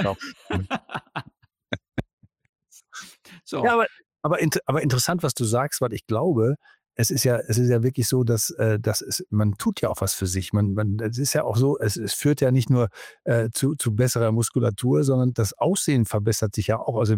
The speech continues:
Speaker 1: manch einer ist ja tatsächlich auch noch, äh, darauf aus, vielleicht zu sagen, „Vielleicht verbessere ich das auch noch mal.“ Also meine, meine, meine Silhouette, mein Körpergefühl wird auch besser dadurch und so. Das hat ja auch viele, viele Gründe, die man bis jetzt noch gar nicht genannt hat.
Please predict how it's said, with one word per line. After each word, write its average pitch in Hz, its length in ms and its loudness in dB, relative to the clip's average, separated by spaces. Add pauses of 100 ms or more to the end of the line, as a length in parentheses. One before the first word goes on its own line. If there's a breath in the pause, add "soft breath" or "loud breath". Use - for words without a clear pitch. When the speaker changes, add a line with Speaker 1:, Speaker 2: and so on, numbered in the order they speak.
(140)
Speaker 1:
manch 120 360 0
einer 131 340 0
ist - 240 -6
ja 131 80 0
tatsächlich 131 380 0
auch 127 100 2
noch, 123 200 2
äh, 127 140 0
darauf 120 320 0
aus, 131 300 2 (380 loud breath)
vielleicht 135 220 2
zu 147 80 0
sagen, 127 360 4
„Vielleicht - 240 -2
verbessere 156 460 -2
ich - 160 -2
das - 240 -2
auch 104 220 -2
noch 110 160 -2
mal.“ 98 320 0
Also 101 200 -2
meine, 104 200 2
meine, 104 260 2
meine 104 120 2
Silhouette, 135 640 2 (300 loud breath)
mein 120 140 0
Körpergefühl 151 720 0
wird 123 160 0
auch 101 100 -4
besser 117 320 0
dadurch 110 440 -2
und 107 100 -4
so. 110 80 0
Das 107 180 -2
hat 135 100 -2
ja 143 100 0
auch - 120 -4
viele, 160 300 0
viele 135 200 0
Gründe, 123 300 4
die 110 220 4
man 104 240 4
bis 117 260 -4
jetzt 113 160 0
noch 92 80 -2
gar 90 100 -4
nicht 85 120 -10
genannt 113 280 -2
hat. 78 120 -12